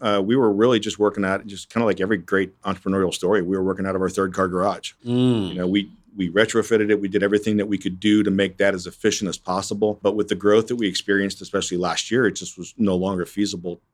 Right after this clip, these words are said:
Speaker 1: to do that unless we were gonna stop growing. And of course, if you know you stop growing, you start dying.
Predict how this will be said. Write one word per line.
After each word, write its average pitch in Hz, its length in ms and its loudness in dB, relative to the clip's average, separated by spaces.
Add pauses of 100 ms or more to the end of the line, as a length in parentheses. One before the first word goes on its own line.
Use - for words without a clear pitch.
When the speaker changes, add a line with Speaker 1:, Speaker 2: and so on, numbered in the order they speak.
Speaker 1:
to 92 100 -10 (160)
do 151 200 4
that 92 320 2 (400)
unless 98 280 2
we 107 80 4
were 104 60 4
gonna 95 140 0
stop - 280 -4
growing. 101 380 2 (400)
And 87 80 -20
of 87 80 -20
course, 95 200 0
if 82 140 -8
you 104 60 2
know 107 100 4
you 90 80 4
stop 85 260 -2
growing, 92 280 4
you 85 40 -4
start 80 220 -4
dying. 87 400 -2